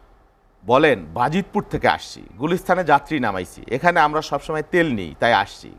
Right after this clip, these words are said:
গাড়িটা ব্যাগ দিয়ে সোজা করতে লইছিলাম, এই সময় হোন্ডা লয়ে তিন লোক আসলো,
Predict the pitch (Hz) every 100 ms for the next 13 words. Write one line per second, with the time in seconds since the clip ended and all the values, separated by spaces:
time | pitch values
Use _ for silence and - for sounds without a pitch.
0 | - 107 135 151 123 123 123 127 143 -
1 | 117 117 113 120 98 92 92 73 55 -
2 | - - 151 160 170 160 147 147 160 160
3 | 151 143 165 165 147 127 73 - -